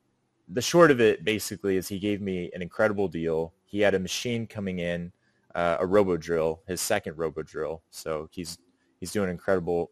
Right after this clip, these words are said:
incredibly well. Uh, he had a robo drill coming in,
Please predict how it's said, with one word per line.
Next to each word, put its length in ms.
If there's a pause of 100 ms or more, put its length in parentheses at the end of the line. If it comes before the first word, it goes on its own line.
incredibly 480
well. 340 (760)
Uh, 200
he 140
had 80
a 40
robo 280
drill 220
coming 280
in, 320